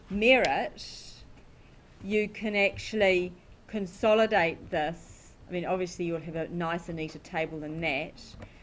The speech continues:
and just have, um, you could actually just have variable one and variable two,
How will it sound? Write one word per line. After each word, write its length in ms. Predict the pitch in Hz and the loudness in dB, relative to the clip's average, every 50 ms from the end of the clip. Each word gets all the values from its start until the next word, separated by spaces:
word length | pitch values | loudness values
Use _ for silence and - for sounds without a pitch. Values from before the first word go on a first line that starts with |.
| - - - - 202 | -20 -20 -4 0 2
and 320 | 208 202 196 196 190 175 | 4 4 2 0 -2 0
just 380 | 220 202 196 196 196 - - - | 2 2 2 2 0 -6 -16 -10
have, 400 | 180 202 190 180 180 175 170 170 - - - - - - - - - - - - - - - - - - | -4 -2 0 2 2 2 0 -2 -8 -14 -18 -18 -18 -20 -20 -20 -20 -20 -20 -20 -20 -20 -20 -16 -6 -2
um, 480 | 175 175 170 170 165 170 170 170 170 170 - - - - - - - - - - - - - - - | 2 2 4 4 2 0 0 -4 -8 -10 -14 -20 -20 -20 -20 -20 -20 -20 -20 -20 -8 -6 -6 -6 -4
you 120 | - 202 202 | -4 -4 -2
could 140 | - 226 202 | 2 4 4
actually 300 | 185 - - - - 185 | 6 4 4 0 -4 -2
just 380 | 170 196 170 170 170 - - | 2 4 4 4 2 -2 -10
have 340 | - 165 196 175 170 165 160 165 - - - - - - - - | -8 -2 2 2 2 2 0 -2 -10 -16 -18 -20 -20 -20 -16 -2
variable 480 | - 196 196 190 185 180 165 170 170 170 | 2 4 6 6 4 4 2 0 -2 -2
one 540 | 160 160 170 165 160 156 151 151 151 156 160 165 - - - - | 0 0 2 2 2 0 -2 -4 -6 -6 -6 -8 -8 -8 -8 -6
and 180 | 170 170 170 170 | -6 -6 -4 0
variable 540 | 175 175 170 170 165 160 156 156 165 156 156 | 0 2 2 2 2 0 0 -2 -2 -2 -2
two, 520 | - - - - 196 165 147 139 139 156 | -4 -4 -2 -2 0 0 0 -2 -6 -8